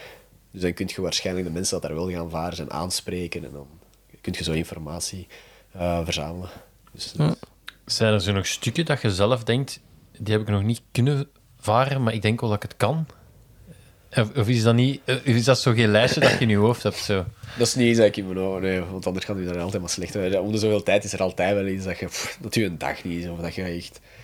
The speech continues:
Speaker 1: nu, nu, soms zijn er wel zaken geweest, dat je zo, ah, die dag al op je limiet zit en dat je dan denkt van, pff, niet meer vandaag.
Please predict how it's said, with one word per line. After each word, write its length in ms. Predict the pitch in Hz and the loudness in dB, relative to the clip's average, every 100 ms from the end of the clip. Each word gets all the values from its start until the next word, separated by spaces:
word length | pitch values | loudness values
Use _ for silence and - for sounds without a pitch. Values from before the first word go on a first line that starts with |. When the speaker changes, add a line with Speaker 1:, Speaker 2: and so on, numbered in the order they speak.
| - _ | -20 _
Speaker 1:
nu, 180 | 101 92 | -2 0
nu, 280 | 90 85 - | -2 -6 -8
soms 320 | - 104 92 | -6 -4 -2
zijn 200 | 76 87 95 | -2 -4 -4
er 60 | |
wel 240 | 95 90 85 | -6 -6 -6
zaken 400 | 92 87 92 87 | -6 -6 -6 -6
geweest, 560 | 90 92 92 - - - - - - - - - - | -4 -2 -2 -4 -10 -20 -20 -20 -20 -20 -18 -12 -2
dat 140 | 107 | 0
je 60 | 120 | 4
zo, 160 | 117 | 8
ah, 300 | 117 113 107 107 | 8 8 4 -2
die 120 | 110 | 0
dag 160 | 110 110 | 2 2
al 80 | |
op 120 | 110 110 | 0 2
je 120 | 104 | 0
limiet 360 | 98 104 110 | 0 0 0
zit 180 | - 110 | 0 -2
en 60 | 110 | 0
dat 160 | 107 | 0
je 60 | 101 | -2
dan 200 | 98 95 | -4 -2
denkt 480 | 98 107 107 - - | -4 -4 -6 -12 -16
van, 360 | - - 101 101 - - | -10 -2 -2 -2 -8 -14
pff, 380 | - - - - - _ _ _ _ _ - | -16 -14 -14 -16 -20 _ _ _ _ _ -10
niet 180 | 101 | 0
meer 160 | 95 90 | 0 0
vandaag. 480 | 85 78 73 73 | -4 -8 -8 -8